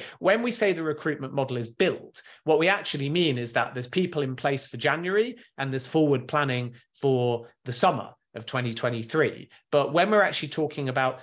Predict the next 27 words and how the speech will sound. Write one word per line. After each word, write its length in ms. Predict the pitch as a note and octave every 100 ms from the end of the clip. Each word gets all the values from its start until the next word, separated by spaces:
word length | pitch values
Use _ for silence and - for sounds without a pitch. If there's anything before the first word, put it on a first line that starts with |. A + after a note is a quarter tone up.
| -
specific 580 | - C#3 F3+ F3+ D#3+ C#3+
names, 400 | C#3 C3+ C3 B2+
specific 540 | - B2+ F3+ F3 D3 C3+
roles, 460 | C#3+ C#3+ B2+ A2+
and 100 | B2+
whether 160 | C3+ C3
any 240 | C3+ B2+
more 300 | C3+ F3+ F3
will 140 | B2 A#2
come 220 | - C3
in, 340 | F3+ A2 B2+ - _ -
I 100 | F3
still 200 | F#3 G3+
think 180 | G3+ E3
there's 140 | C#3+
a 40 |
question 400 | C#3 G#3 - C#3 A2
mark, 380 | G2+ A2+ - -
because 200 | B2+ C3+
we 100 | C3+
don't 300 | F#3 G3 D3+
know 260 | C#3+ C3+ C3 - _
whether 580 | C#3+ C3+ D#3+ B2+ A#2+ A#2 - _
Boli 800 | C3+ B2+ D#3 D#3 C3+ B2+ B2 -
is 140 | C3 A#2+
gonna 220 | C#3 B2+
surrender 720 | - C#3+ C#3 D3+ D3 C3+ B2